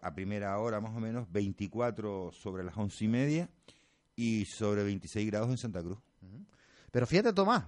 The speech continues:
Speaker 2: para que se, podamos hacer una, una comparación, ¿no? Eh, ayer en algunas zonas de la península, eh, del centro y norte, eh, llegaron a tener,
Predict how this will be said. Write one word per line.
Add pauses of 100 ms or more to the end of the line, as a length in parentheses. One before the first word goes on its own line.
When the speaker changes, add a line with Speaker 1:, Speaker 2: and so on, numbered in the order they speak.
(120)
Speaker 2:
para
que (140)
se,
podamos
hacer (200)
una,
una
comparación,
¿no? (560)
Eh,
ayer
en
algunas
zonas
de
la
península,
eh, (460)
del
centro
y
norte, (460)
eh,
llegaron
a
tener,